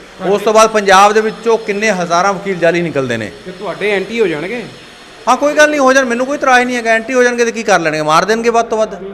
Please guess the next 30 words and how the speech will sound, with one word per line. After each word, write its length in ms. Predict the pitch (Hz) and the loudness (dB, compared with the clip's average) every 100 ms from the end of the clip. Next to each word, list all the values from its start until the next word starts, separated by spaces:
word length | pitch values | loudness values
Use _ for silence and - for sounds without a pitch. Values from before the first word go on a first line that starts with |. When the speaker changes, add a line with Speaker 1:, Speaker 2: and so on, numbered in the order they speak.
| - - - | -16 -16 -6
Speaker 2:
ਹੋਰ 120 | 175 | -4
ਕੀ 100 | 190 | -2
ਕਰ 140 | 196 170 | 0 0
ਲੈਣਗੇ? 340 | 147 135 113 | 0 -4 -6
Speaker 1:
ਹੂੰ। 160 | 190 175 - 135 | -8 -12 -14 -10
Speaker 2:
ਮੈਨੂੰ 220 | 160 190 | -10 -6
ਧਮਕੀਆਂ 340 | 196 147 185 | -8 -4 -6
ਮਿਲ 160 | 190 170 | -4 -6
ਰਹੀਆਂ 220 | 180 202 | -6 -4
ਨੇ। 100 | 202 | -4
ਕੱਲ੍ਹ 260 | 190 185 202 | 0 0 0
ਵੀ 360 | 208 202 185 - - - - | -4 -4 -6 -12 -20 -20 -18
ਮੇਰੀ 240 | 147 156 170 | -8 -6 -6
ਗੱਡੀ 240 | 160 160 | -8 -6
ਦੇ 100 | 185 | -6
ਪਿੱਛੇ 240 | 180 175 185 | -6 -8 -10
ਕਿਸੇ 240 | 170 170 | -10 -10
ਨੇ 100 | 170 | -6
ਗੱਡੀ 220 | 151 151 | -6 -4
ਲਗਾਈ 260 | 160 143 147 | -2 -2 -2
ਸੀ 120 | 170 | -2
ਔਰ 140 | 160 | -4
ਮੈਨੂੰ 300 | 151 147 151 | -4 -8 -8
ਉੱਥੇ 220 | 151 147 143 | -8 -8 -8
ਗੱਡੀ 280 | 143 143 | -8 -8
ਦੇ 80 | 143 | -8
ਵਿੱਚੋਂ 220 | 139 147 | -8 -8
ਗਾਲਾਂ 220 | 120 123 151 | -4 -2 -2
ਵੀ 80 | |
ਕੱਢੀਆਂ। 340 | 143 139 135 | -4 -8 -8